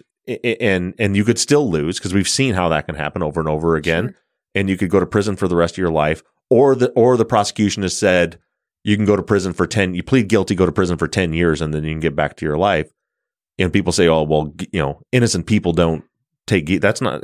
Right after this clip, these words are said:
Speaker 1: don't take deals or won't plead guilty." That's not true. I mean, that's a,
Speaker 2: Oh, it's not
Speaker 1: that's
Speaker 2: true
Speaker 1: a
Speaker 2: at
Speaker 1: hell
Speaker 2: all.
Speaker 1: of a position to be in.
Speaker 2: It's not true at all.
Speaker 1: Do you gamble with your whole life, or do you take the ten years or whatever
Speaker 2: Yeah,
Speaker 1: it is?
Speaker 2: yeah. So Angela, sa-, I thought this was really interesting 'cause I hadn't seen it come up before either. Angela,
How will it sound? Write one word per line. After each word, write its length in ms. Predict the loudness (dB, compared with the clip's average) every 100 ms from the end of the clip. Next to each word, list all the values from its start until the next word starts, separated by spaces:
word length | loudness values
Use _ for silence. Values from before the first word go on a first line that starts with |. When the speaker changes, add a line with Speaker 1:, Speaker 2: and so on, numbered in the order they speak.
| -4
Speaker 1:
don't 180 | -2 0
take 200 | 0 0
deals 420 | 2 4 4 4
or 140 | 2 2
won't 180 | 0 0
plead 220 | 0 2
guilty." 260 | 0 2
That's 180 | 0 0
not 200 | -2 -4
true. 420 | -2 0 2 0
I 20 | -2
mean, 120 | 0
that's 160 | 0
a, 120 | 0 0
Speaker 2:
Oh, 40 |
it's 160 | -2 -4
not 120 | -2
Speaker 1:
that's 160 | 0
Speaker 2:
true 60 | 0
Speaker 1:
a 40 |
Speaker 2:
at 40 | 0
Speaker 1:
hell 140 | 2
Speaker 2:
all. 60 | 2
Speaker 1:
of 80 | 0
a 40 |
position 340 | 2 2 2 0
to 60 |
be 200 | 0 0
in. 100 | -2
Speaker 2:
It's 80 | -6
not 140 | -12
true 160 | -12 -14
at 60 | -4
all. 40 |
Speaker 1:
Do 60 | 0
you 80 | 0
gamble 540 | 0 0 2 2 2
with 160 | 2 2
your 100 | 4
whole 240 | 4 4
life, 380 | 4 2 2 2
or 80 | 2
do 80 |
you 100 | 0
take 360 | -2 -2 -2 0
the 80 | -2
ten 280 | 0 0 0
years 340 | 0 0 -2
or 60 | -4
whatever 320 | -4 -4 -4
Speaker 2:
Yeah, 140 | -6
Speaker 1:
it 100 | -8 -14
is? 80 | -10
Speaker 2:
yeah. 220 | -8 -8 -12 _ _ _ _ _ _ _
So 280 | -2 0 2
Angela, 400 | 2 2 2 0
sa-, 100 | 0
I 80 | 0
thought 160 | 0 0
this 140 | 0
was 140 | 0 0
really 200 | 2 2
interesting 600 | 0 -2 -4 -4 -8 -10 -6
'cause 140 | 0
I 60 | 2
hadn't 240 | 0 -2
seen 120 | -4
it 60 | -4
come 140 | -2
up 100 | -2
before 240 | -2 -6 -4
either. 260 | -2 -2
Angela, 540 | -2 -2 0 2 2